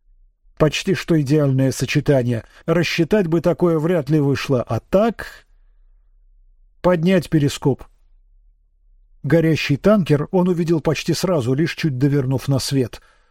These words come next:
Огромный корабль уже полыхал почти по всей длине, превратившись в огромный плавучий костер.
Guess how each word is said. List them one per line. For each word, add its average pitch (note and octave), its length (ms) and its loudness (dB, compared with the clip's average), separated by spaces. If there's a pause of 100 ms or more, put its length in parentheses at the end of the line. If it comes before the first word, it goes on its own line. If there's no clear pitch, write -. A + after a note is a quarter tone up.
(140)
Огромный F3+ 540 2
корабль F3+ 460 0
уже D#3 200 0
полыхал F3 500 0
почти F3 380 -2
по F3 140 -2
всей G3 260 -2
длине, F#3+ 380 0
превратившись C#3+ 800 -2
в C#3 100 -2
огромный E3+ 480 0
плавучий C#3 520 -2
костер. C3 540 -2